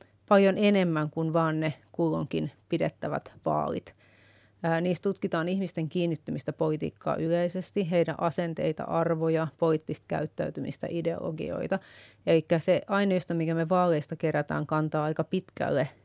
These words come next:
vielä sen jälkeenkin, ja lisäksi sitten, kun näitä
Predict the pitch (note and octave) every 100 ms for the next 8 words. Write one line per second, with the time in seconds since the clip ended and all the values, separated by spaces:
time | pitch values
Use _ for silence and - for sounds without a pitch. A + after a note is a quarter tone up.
0 | - F3+ E3+ E3+ D#3+ - _ _ _ -
1 | E3+ F3 E3+ E3+ D#3+ D3+ D3+ D3+ D#3 D3+
2 | D#3 D#3+ - D#3+ D#3 D#3+ D#3 D#3 D#3 E3
3 | _ _ _ E3 D3+ D3